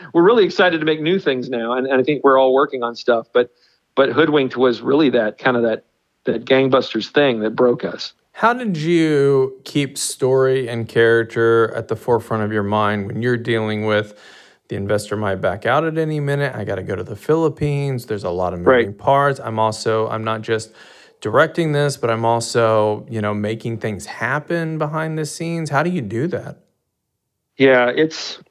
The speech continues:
Speaker 1: well, again, it's that, that obsessive drive you gotta have, where there are days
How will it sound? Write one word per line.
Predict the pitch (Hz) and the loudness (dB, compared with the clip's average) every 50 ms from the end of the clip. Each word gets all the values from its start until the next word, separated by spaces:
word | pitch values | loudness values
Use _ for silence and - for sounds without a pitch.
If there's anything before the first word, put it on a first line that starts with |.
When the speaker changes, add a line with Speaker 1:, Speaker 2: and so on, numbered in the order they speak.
| - _ _ | -20 _ _
Speaker 1:
well, | - 156 170 | 2 4 4
again, | 190 202 285 302 226 165 | 4 4 4 4 4 2
it's | 165 165 156 - | 2 0 0 2
that, | 202 185 165 - - 156 | 2 2 2 0 -2 2
that | 156 151 147 | 2 4 4
obsessive | 143 135 135 - - 190 196 190 - 185 | 2 0 -2 0 0 0 2 2 0 0
drive | 156 - 175 175 180 165 143 | 2 2 2 2 2 0 0
you | 135 127 | -2 0
gotta | 135 139 127 120 | 0 0 0 0
have, | - - 151 156 131 117 101 - - - _ _ _ _ _ _ _ _ _ _ _ _ _ _ - | -4 -4 -4 -2 0 0 -2 -4 -4 -12 _ _ _ _ _ _ _ _ _ _ _ _ _ _ 0
where | 139 143 139 139 135 135 | 2 4 4 4 4 2
there | 139 175 214 | 2 2 2
are | 220 202 | 2 0
days | 175 143 160 175 175 165 139 123 120 117 117 117 - | 0 0 0 2 4 4 2 2 0 -2 -4 -6 -10